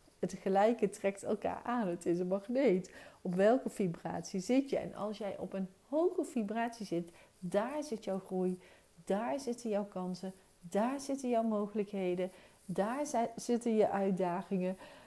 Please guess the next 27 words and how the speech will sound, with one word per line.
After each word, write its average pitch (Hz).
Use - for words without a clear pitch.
Daar 233
kun 285
je, 233
zeg 226
maar, 214
alles 226
laten 202
ontstaan. 185
Dus 190
als 254
jij 214
heel 320
lang 269
in 220
dat 214
negatieve 214
blijft, 185
zul 247
je 240
ook -
heel 254
lang 202
dat 214
negatieve 180
aan 226
blijven 165
trekken. 147